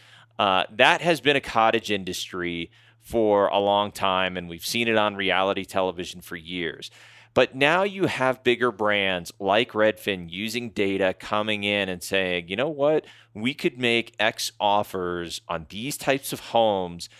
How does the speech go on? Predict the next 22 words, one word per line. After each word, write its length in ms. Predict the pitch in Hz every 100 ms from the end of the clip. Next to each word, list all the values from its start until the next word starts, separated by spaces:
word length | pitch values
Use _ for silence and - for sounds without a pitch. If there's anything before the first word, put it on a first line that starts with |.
| - - -
And 140 | 131
they're 80 | 139
using 380 | 139 202 208 170
it 120 | -
from 140 | 131 -
just 280 | 208 - 143
years 800 | 123 160 233 156 85 - - _
of 140 | 107 -
sales 380 | - 151 156 -
data, 400 | 98 87 78 -
decades 640 | 196 240 - 92 71 - - 107
of 120 | 98
sales 400 | - 175 214 -
data. 480 | 104 92 85 85 - - - - - -
And 120 | 139
they're 80 | 143
using 400 | 135 165 175 156
that 240 | 131 123
to 120 | -
make 360 | 120 113 107 -
appropriate 760 | 110 - - 127 139 160 120 -
bids 580 | 113 95 92 87 -